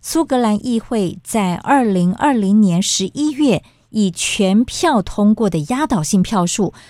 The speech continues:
通过了全球首创的生理期用品免费供应苏格兰法。那么苏格兰的各级教育机构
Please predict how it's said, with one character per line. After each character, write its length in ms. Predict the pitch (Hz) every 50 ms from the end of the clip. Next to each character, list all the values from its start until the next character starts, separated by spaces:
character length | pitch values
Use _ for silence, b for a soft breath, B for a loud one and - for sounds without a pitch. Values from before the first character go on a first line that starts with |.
| B B B
通 240 | B - 285 254 247
过 140 | 226 240 202
了 100 | 180 165
全 240 | - - - 190 202
球 180 | - 220 185
首 220 | 196 - 202 143 123
创 280 | - - 226 208 190
的 180 | 185 175 - - b b b b b
生 360 | - - - 320 320 330 320
理 120 | 277 202
期 340 | 175 - - - 180 190 208 -
用 160 | 349 302 247
品 380 | - - - 190 165 156 208 -
免 260 | - 226 208 175 156 156
费 240 | - 220 214 185
供 240 | 175 - 262 262 269
应 240 | 269 - 247 202 165
苏 220 | - - - 226
格 140 | 208 - 190
兰 220 | 185 180 180 196 233
法。 380 | - - - 196 143 151 208 B B B B B B B B B
那 100 | - 220
么 160 | 220 220 214 214
苏 180 | - - 349
格 100 | - 294
兰 240 | 262 254 220 214 220
的 120 | 202 202
各 300 | 185 - - 330 320 254
级 240 | 208 - - 175 170
教 220 | 165 - 220 190 180
育 140 | 185 185
机 200 | 156 - - 190
构 300 | 180 - 214 190 - -